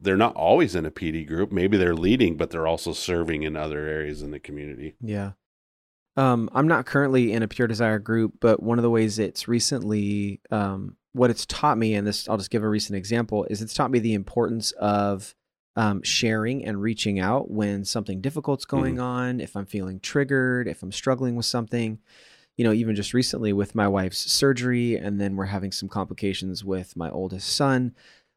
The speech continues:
Speaker 2: Like, I've been able to reach out and just say, "Hey, guys, today I'm just really struggling. I don't trust the Lord. I'm really afraid something's gonna happen," whatever it may be. And I've found that even just doing that practically, as small as that seems,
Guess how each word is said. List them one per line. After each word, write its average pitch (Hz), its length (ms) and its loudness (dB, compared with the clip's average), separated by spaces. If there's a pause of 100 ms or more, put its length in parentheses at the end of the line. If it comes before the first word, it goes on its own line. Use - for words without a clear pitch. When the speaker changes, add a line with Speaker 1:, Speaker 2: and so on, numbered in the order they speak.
Speaker 2:
Like, 104 240 0
I've 120 200 2
been 143 140 2
able 117 220 2
to 117 140 -2
reach 110 260 0
out 107 440 2 (140)
and 101 280 -2
just 120 360 2
say, 104 260 2
"Hey, 101 160 -2
guys, 104 240 -2
today 117 340 0
I'm 113 140 0
just 98 160 -6
really 101 240 0
struggling. 95 500 -4
I 101 100 -2
don't 101 140 0
trust - 300 -6
the 95 80 -8
Lord. 104 400 -2
I'm 92 160 -6
really 98 240 -2
afraid 98 340 -4
something's 92 320 -8
gonna 90 180 -10
happen," 101 520 -4 (300)
whatever 117 360 2
it 92 100 -4
may 90 200 -4
be. 101 360 -4 (440)
And 117 100 2
I've 139 100 4
found 135 380 2
that 101 260 2
even 123 300 0
just 98 420 -6
doing 104 360 0
that 95 360 0
practically, 120 680 0
as 101 120 0 (200)
small 104 320 0
as 95 80 -4
that 95 180 -4
seems, 113 500 -2